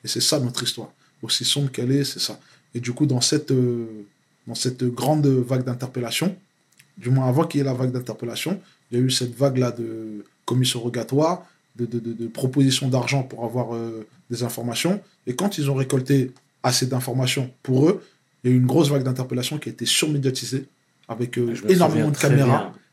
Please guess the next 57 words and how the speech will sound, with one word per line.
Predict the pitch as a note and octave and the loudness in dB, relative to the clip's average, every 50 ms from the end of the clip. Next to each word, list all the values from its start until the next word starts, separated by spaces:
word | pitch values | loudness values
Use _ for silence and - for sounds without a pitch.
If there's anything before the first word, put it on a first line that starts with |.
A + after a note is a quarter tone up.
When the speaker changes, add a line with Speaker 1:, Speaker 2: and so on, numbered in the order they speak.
| _ _ | _ _
Speaker 2:
Je | _ - | _ -6
me | - - E3 F3+ | 4 6 6 8
Speaker 1:
et | |
Speaker 2:
souviens | G3 - - - | 8 6 2 -2
très | - - | -4 2
Speaker 1:
plus | F#3+ G3 | 4 4
de | D3+ C#3 C#3+ | 6 6 6
Speaker 2:
bien. | D3+ E3+ | 8 8
Speaker 1:
mille | F#3 G#3+ G#3+ F#3+ F3+ | 8 8 6 4 2
cinq | - - E3 | 0 0 0
cents | E3 - D3 | 0 -2 -4
policiers | - - D3 D3 C#3+ - F3+ E3 | -2 0 0 2 4 4 4 4
ou | C#3+ | 6
mille | C#3+ D#3+ D3+ C#3+ | 4 4 4 4
deux | D3+ D3 | 4 4
cents | - D3 C3+ | 2 0 -2
policiers | - C#3 C3+ - D#3 D3+ | 0 0 0 2 0 -2
qui | - C3 | -2 0
ont | B2+ | -2
été, | B2+ B2 C3 C#3 C#3+ C#3 B2+ | -2 2 2 4 4 4 2
euh, | A#2 A2+ A2+ A2 G#2 - _ _ _ _ _ _ _ _ _ _ _ _ _ _ - - | 0 -4 -8 -12 -14 -16 _ _ _ _ _ _ _ _ _ _ _ _ _ _ -10 -6
affrétés | - C3 B2+ - - C3+ C3 E3 D3+ | -4 -4 0 2 2 4 4 4 4
pour, | D3+ - C3 - - | 4 0 -6 -8 -10
pour, | - _ - C3 C3 C3+ C3 | -14 _ -8 -2 0 2 2
euh, | B2 A#2+ A2+ - | 2 2 -2 -4
pour, | - B2 - - | -10 -14 -14 -10
pour | _ C3+ B2+ - | _ -6 -4 0
ces, | - C3+ C3 B2 A#2+ | 2 2 2 2 2
ces, | - - A#2+ - | -2 -4 -6 -6
ce | - - B2 | -4 -2 0
moment-là. | B2+ B2+ B2 B2 A#2 G#2+ - - _ _ _ _ - | 2 2 2 2 0 -4 -8 -14 _ _ _ _ -12
Du | B2 | -6
coup, | - F3+ | -2 0
il | F3 | 2
y | D3+ | 2
a | C#3 | 2
les | C3 B2 | 2 0
interpellations. | B2+ B2 B2 A#2+ - A#2 A#2+ A2 - C#3+ F3+ - - - _ _ _ _ _ _ _ _ _ _ | 0 -2 -4 -6 -6 -6 -4 -4 -2 -2 -4 -4 -6 -14 _ _ _ _ _ _ _ _ _ _
Moi, | C#3+ C3 | -2 -2
j'ai | B2 B2 | 0 0
pas | D3+ E3+ | 0 -2
fait | E3+ D#3 | -2 -4
partie | - C#3 - B2+ | -4 -6 -6 -4
de | B2 | -4
la | B2 | -4
première | B2 - B2 B2 A2+ | -4 -4 -4 -4 -4
vague | A2+ A#2 A2+ | -6 -8 -10
d'interpellation | A#2 A2+ G#2+ A2 - - G#2 A2 - - C3+ B2+ | -10 -12 -12 -14 -14 -12 -12 -10 -8 -6 -6 -6
parce | B2 - - | -6 -8 -10
que | - G#2+ | -10 -10
j'étais | - - - | -12 -12 -12
pas | - - | -14 -14
concerné. | - - G#2+ - A2+ A#2 C#3 G#3 C#4+ - - - | -16 -12 -12 -10 -6 -4 -4 -4 -4 -2 0 0
Et | A3+ C4+ C4+ - - _ _ | 0 0 0 -6 -14 _ _
le | - B2 B2+ B2 | -2 0 0 2
lendemain, | B2+ D3 D3 C3 C3 C#3+ E3 F#3 F3+ D#3+ C3+ | 2 2 2 2 2 2 2 0 -2 -4 -4
euh, | B2+ A#2+ A#2 A2+ G#2+ | -6 -6 -6 -8 -12